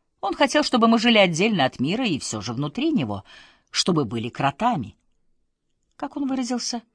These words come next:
«Вы ни к чему не привяжетесь и ничему себя не посвятите». Что ж, моё поколение сделало то, что ему велели.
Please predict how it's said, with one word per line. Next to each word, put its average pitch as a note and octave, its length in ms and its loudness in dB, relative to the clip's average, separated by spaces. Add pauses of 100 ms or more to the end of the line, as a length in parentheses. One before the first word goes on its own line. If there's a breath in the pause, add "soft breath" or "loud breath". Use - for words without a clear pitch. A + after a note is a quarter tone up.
(760)
«Вы F#3+ 180 2
ни G3 100 2
к - 40 -8
чему F#3 220 0
не F3+ 100 2
привяжетесь D#3+ 800 0
и A#3 140 0
ничему D#3+ 520 2
себя C#3 300 -6
не D#3 100 -4
посвятите». F#3 720 -10 (1600)
Что E4+ 320 2
ж, - 120 -2
моё G#3 300 6
поколение B3+ 560 0
сделало A#2+ 460 -4
то, A#2+ 200 -6
что - 220 -8
ему G#2+ 180 -6
велели. F2+ 440 -12